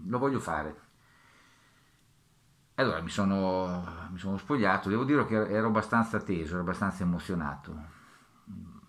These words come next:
magari proprio come le vere prime volte, non so. Eh, perché sentivo che c'era, però f-,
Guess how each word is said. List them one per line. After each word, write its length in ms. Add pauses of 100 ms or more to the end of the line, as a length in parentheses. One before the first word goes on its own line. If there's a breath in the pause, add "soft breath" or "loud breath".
(120)
magari 340
proprio 300
come 200
le 120
vere 220
prime 260
volte, 420
non 180
so. 240 (760 loud breath)
Eh, 680 (140)
perché 1400
sentivo 680
che 140
c'era, 440
però 260
f-, 220